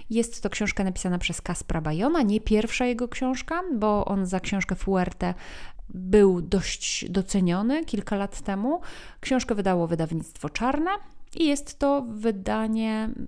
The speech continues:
wydawnictwo, książka z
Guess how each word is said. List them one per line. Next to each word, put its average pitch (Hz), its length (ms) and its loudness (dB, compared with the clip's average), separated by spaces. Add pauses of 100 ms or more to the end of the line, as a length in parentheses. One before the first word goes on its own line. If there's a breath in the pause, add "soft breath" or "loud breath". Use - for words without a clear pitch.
(140)
wydawnictwo, 180 800 -2
książka 202 520 -4 (480 loud breath)
z 190 380 2